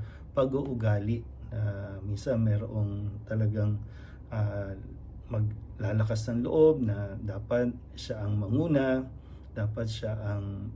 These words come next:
ah, pakinggan, dapat siya ang bida, no? Yan yung isa sa mga term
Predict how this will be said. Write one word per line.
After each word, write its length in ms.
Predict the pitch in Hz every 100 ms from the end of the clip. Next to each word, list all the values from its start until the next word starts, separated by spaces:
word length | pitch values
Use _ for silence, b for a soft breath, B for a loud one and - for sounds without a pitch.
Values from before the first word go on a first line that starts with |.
| - -
ah, 320 | 107 95 90 - -
pakinggan, 880 | 113 104 110 135 131 135 131 131 - - - 107
dapat 320 | 104 120 110
siya 260 | 117 107 104
ang 260 | 101 104 104 - - - - - - - B B B -
bida, 480 | 127 147 120 107 - 107
no? 180 | 110 107 - - 104 101 -
Yan 240 | 127 120
yung 80 | 113
isa 220 | 110 113
sa 160 | - 110
mga 320 | 104 104 104 - 127
term 300 | 113 117